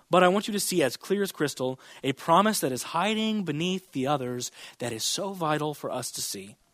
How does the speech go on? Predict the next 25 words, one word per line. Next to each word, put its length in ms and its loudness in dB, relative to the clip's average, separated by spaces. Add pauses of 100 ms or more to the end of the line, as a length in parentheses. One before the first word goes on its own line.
(440)
It's 140 -2
a 40 0
subtle 340 6
hint 360 0
th-, 180 -4
at 140 4
the 100 -2
underlying 500 4
power 320 2
of 120 -2
God 320 0 (260)
as 180 -2
he 160 0
is 140 0
working 460 0
in 220 -4
his 260 -4
people. 480 -8 (200)
Jesus 360 2
said 180 2
to 80 -6
them 220 2
in 240 6
verse 260 2
eleven, 420 0